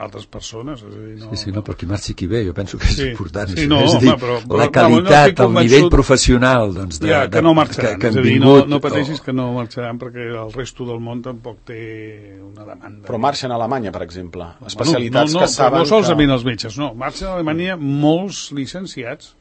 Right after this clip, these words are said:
Speaker 1: molts, no, no, no ho centralitzem als metges. També hi ha aturats metges, eh? Vull dir, no és que us digui, ah, llavors aquests agafaran el, el, la feina.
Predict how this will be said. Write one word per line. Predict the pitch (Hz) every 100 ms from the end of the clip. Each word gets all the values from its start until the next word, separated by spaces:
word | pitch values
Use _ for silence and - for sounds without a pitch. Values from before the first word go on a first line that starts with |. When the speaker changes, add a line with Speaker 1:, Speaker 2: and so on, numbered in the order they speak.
| _ -
Speaker 1:
molts, | 123 139 180 117 110
no, | 117
no, | 123 143 185
no | 190 143 123 117 117
ho |
centralitzem | 110 123 123 123 120 113
als | 113 110
metges. | 110 104 92 107 - _ _ _
També | - 110
hi | 117
ha |
aturats | 107 107 120 147
metges, | 180 147 - 113
eh? | 107 139
Vull | 139
dir, | 123
no | 110
és | 107
que | 143
us | 156
digui, | 151 127 104 101
ah, | 123
llavors | 113 104 113
aquests | 110 113
agafaran | 131 151 160 151 123 - _ _
el, | 117 117 104
el, | 110 110 107 104
la | 95
feina. | 92 139 175 160